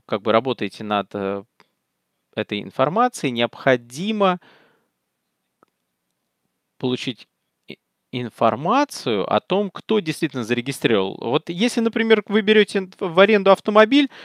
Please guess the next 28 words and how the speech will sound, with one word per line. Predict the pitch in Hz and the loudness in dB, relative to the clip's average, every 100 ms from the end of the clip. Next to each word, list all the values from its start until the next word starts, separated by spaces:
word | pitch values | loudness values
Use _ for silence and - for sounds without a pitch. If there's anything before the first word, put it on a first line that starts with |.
| - _ | -20 _
то | 220 247 | 4 6
эта | 262 233 | 4 0
информация | 175 185 214 247 - | 2 2 4 2 2
регистрируется. | 151 147 - 131 117 101 98 - | 0 -2 -2 0 2 0 -4 -10
Кто | - 277 254 | 0 4 6
взял | 220 196 | 8 8
автомобиль | 180 - 180 175 170 160 - _ - - - | 6 2 2 4 4 0 -2 _ -20 -20 0
в | 123 | 8
аренду, | 147 139 135 123 120 117 - | 8 8 2 0 -2 0 4
а, | 120 117 117 | 4 6 2
д-, | - - - _ - | 0 -6 -6 _ -2
документы, | 147 - 220 180 175 165 156 143 - - - - | -2 2 2 4 4 4 2 2 0 -16 -20 -4
а, | 131 120 117 | 4 6 6
также, | - 127 107 - 117 113 | 4 2 2 0 0 2
а, | 101 110 104 101 101 - | 2 4 4 0 -6 -8
полу-, | 123 120 _ _ | -6 -6 _ _
получают. | 123 117 - - 123 113 107 - | -8 -8 -8 0 2 4 2 -2
И | 175 | -2
это | 262 240 | 0 0
получается | - 190 - 220 - 175 | -2 -4 4 4 4 -4
в | 139 | 4
базе | 160 151 | 4 4
данных, | 127 139 135 120 - | 0 0 0 -2 0
э, | 123 | 0
компании, | - 123 135 123 | 0 0 0 0
которая | 117 110 120 | -4 -4 -2
даёт | 117 117 - | 2 2 2
автомобили | - 135 127 123 101 | -4 -2 0 0 -2